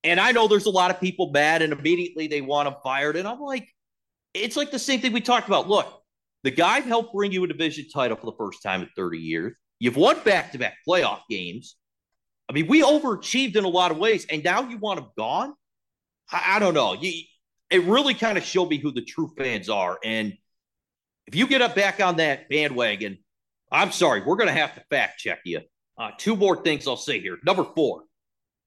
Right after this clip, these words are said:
here we go into the offseason. Brad Holmes is going to work. Road to next year in New Orleans. We got late February, the scouting combine. Free agency in March is gonna hit.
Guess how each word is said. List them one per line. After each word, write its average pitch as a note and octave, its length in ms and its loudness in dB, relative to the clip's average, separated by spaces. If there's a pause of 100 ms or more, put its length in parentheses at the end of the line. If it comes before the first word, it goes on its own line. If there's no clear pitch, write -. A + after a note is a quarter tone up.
(140)
here G3+ 160 2
we G#3 100 0
go F#3+ 160 4
into E3 120 0
the D#3+ 100 4
offseason. C3 640 0 (580)
Brad D#3 380 2
Holmes F3+ 320 0
is D3+ 80 -12
going D3+ 260 2
to C#3 80 -2
work. A#2 300 -8 (880)
Road B3+ 280 4
to C4+ 80 0
next C4 380 -2
year A#3+ 200 2
in F#3+ 60 0
New F3 180 2
Orleans. F3 500 -4 (280)
We C#3 100 0
got D3 260 2
late F3 220 0
February, F#3+ 440 0
the E3+ 80 -14
scouting E3+ 460 -4
combine. E3 500 -4 (580)
Free D3 240 0
agency E3 380 -2
in E3 80 0
March G3 260 -2
is F3 100 -10
gonna C#3 180 0
hit. G2 260 -10